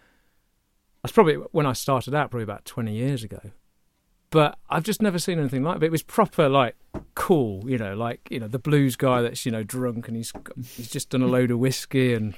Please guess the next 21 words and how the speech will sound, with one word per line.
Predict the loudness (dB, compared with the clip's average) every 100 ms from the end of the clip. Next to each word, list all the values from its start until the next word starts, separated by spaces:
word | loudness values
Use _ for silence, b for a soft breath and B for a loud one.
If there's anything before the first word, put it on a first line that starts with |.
| -6
whatever | -4 -4 -2
else | -2 -2 -4
he's | -4
done. | -2
And | 2
then | 4
he |
walks | 6 4 2
on | -2
stage | 0 2 2
and | 0
just, | -2 -8 -4
he's | -2 -2
amazing, | -2 -2 -2 -4 -8 -12 _ _ _ _ _ _
you | -6
know. | -4 -8 -12 _
But, | 0 0 0 6
yeah, | 8 8 4 -2
very, | 0 2
very | 2 -2 -2
cool. | -6 -8 -8